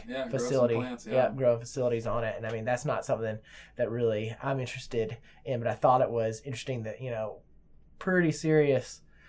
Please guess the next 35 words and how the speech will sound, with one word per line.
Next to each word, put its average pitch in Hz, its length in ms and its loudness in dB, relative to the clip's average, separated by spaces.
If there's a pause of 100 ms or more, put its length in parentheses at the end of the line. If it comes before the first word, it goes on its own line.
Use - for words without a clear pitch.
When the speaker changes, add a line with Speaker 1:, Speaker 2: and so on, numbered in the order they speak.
(200)
Speaker 2:
uh, 120 280 -2
Omaha 127 460 0
players 120 800 0
are 123 260 4
looking, 117 560 -4 (360)
you 131 140 -6
know, 107 240 -6
at 123 200 -4
that, 123 220 0
and 127 80 -6
then 117 160 -8 (120)
back 127 260 -2
home, 127 260 0
some 110 140 -10
pretty 127 220 -2
serious 120 360 -4
players 120 400 0
that 113 100 -2
own 110 240 -2
some 95 280 -8 (580)
Speaker 1:
Well, 120 160 -2
yeah, 135 200 2
I 123 40 -4
mean, 120 160 -4
Speaker 2:
huge 185 360 6
companies 120 440 -2
in 110 140 -4
Birmingham. 120 520 0
Speaker 1:
I 147 80 2
know 151 160 2
people 135 300 -8
who 120 100 -4
have 107 100 -8
moved 117 340 -6
to - 60 -20